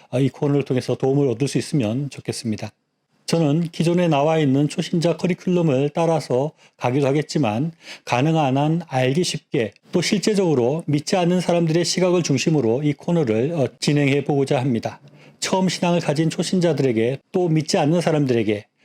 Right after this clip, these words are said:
그리고 믿지 않는 사람들에게 기독교를 잘 설명할 필요가 있는 분들에게 도움이 될 수 있기를 바랍니다. 제일 먼저 다루고자 하는 주제는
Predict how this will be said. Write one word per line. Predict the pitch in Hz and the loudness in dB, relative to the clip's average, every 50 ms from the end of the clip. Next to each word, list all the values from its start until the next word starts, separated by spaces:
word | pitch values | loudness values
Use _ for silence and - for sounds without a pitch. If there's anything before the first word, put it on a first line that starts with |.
| _ _ | _ _
그리고 | - 175 175 160 175 | -2 -2 0 2 2
믿지 | 156 156 147 - - 180 | 2 2 0 0 0 0
않는 | 165 170 165 | 2 0 0
사람들에게 | 165 175 160 160 160 147 151 147 131 120 120 123 139 139 | 0 0 0 0 0 2 0 0 2 2 0 0 0 -2
기독교를 | - - 147 160 165 - - 156 147 156 147 | -2 -2 -2 -2 -2 -2 -2 0 0 0 0
잘 | - 139 143 147 | 0 0 -2 -2
설명할 | 143 - 185 180 180 180 175 175 170 165 | -2 -2 0 0 2 2 2 0 0 -2
필요가 | - 175 180 170 170 139 | 0 -2 0 2 2 2
있는 | 131 127 139 143 143 | 2 2 0 0 0
분들에게 | 143 143 123 131 127 127 101 107 104 110 127 - - - - - _ _ - | -2 -2 0 0 0 0 0 0 -2 -2 -2 -6 -8 -20 -20 -20 _ _ -2
도움이 | 143 139 143 143 147 143 147 143 | 0 0 2 2 2 2 0 0
될 | - 131 127 123 | 0 -2 -2 -2
수 | - 151 | -2 -2
있기를 | 131 123 - 127 113 101 104 120 131 127 | -4 -2 -2 -2 -2 0 0 0 0 0
바랍니다. | - 113 110 107 107 104 95 85 90 - _ _ _ _ _ _ _ _ _ - _ _ - | -2 -2 -2 -2 -4 -6 -6 -8 -12 -16 _ _ _ _ _ _ _ _ _ -20 _ _ -8
제일 | - - 135 139 175 185 | -2 -2 0 2 2 2
먼저 | 170 151 131 135 139 - 180 147 151 165 160 | 2 2 2 0 2 2 2 2 2 0 0
다루고자 | - 131 131 143 139 143 131 139 135 | 0 0 2 2 2 2 2 2 2
하는 | 127 135 147 135 | 2 2 0 0
주제는 | - 143 135 151 151 143 117 101 107 135 | -2 -2 0 0 0 0 0 0 -2 -2